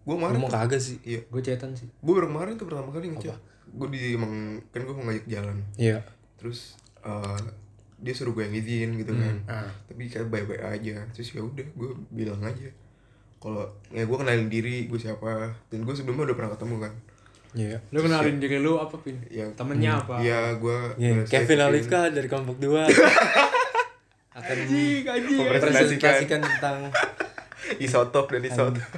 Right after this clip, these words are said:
Speaker 2: Anjing. Anjing.
Speaker 3: Asu Kelompok Dua.
Speaker 2: Anjing. Kesel.
Speaker 3: Gimana, gimana, gimana?
Speaker 1: Ya udah, tinggal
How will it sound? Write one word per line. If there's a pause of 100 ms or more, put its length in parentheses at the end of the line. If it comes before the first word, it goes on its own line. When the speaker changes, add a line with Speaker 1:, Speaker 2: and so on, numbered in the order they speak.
(160)
Speaker 2:
Anjing. (680)
Anjing. (960)
Speaker 3:
Asu (100)
Kelompok
Dua. (880)
Speaker 2:
Anjing. (1080)
Kesel. (120)
Speaker 3:
Gimana,
gimana,
gimana?
Speaker 1:
Ya
udah,
tinggal